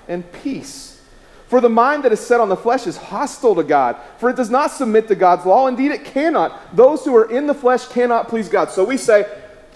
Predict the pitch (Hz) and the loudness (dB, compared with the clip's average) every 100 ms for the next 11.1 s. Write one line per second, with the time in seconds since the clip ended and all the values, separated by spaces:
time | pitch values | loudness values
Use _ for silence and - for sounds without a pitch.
0 | _ - 180 240 233 190 269 277 220 - | _ -2 2 2 2 2 2 4 -2 -2
1 | 196 302 302 277 262 269 269 240 233 - | -2 0 4 2 2 0 0 -2 -6 -4
2 | 277 262 220 - - 262 220 226 262 240 | -2 0 0 0 -2 0 0 0 0 -2
3 | 208 190 269 269 214 233 247 240 185 262 | -4 -2 -2 -2 -2 -2 0 -2 -2 -2
4 | 262 - 226 214 - 262 254 - - 233 | -2 -2 -6 -6 0 0 0 -4 -2 0
5 | 214 269 - 233 180 175 208 285 302 185 | 4 4 4 2 2 0 2 2 2 0
6 | - - - - - _ _ - 190 - | -4 -16 -20 -20 -20 _ _ -4 -4 -4
7 | - 262 302 311 311 285 285 214 247 220 | -6 -2 0 0 -2 0 0 2 4 4
8 | 202 185 185 185 175 147 202 247 - - | 2 -2 0 0 0 0 2 2 -2 -14
9 | - - - - _ 165 - - 240 262 | -20 -20 -20 -20 _ -8 -8 0 2 2
10 | 269 233 233 214 214 214 185 180 180 175 | 0 0 0 2 0 2 0 -2 -6 -4
11 | 165 | -6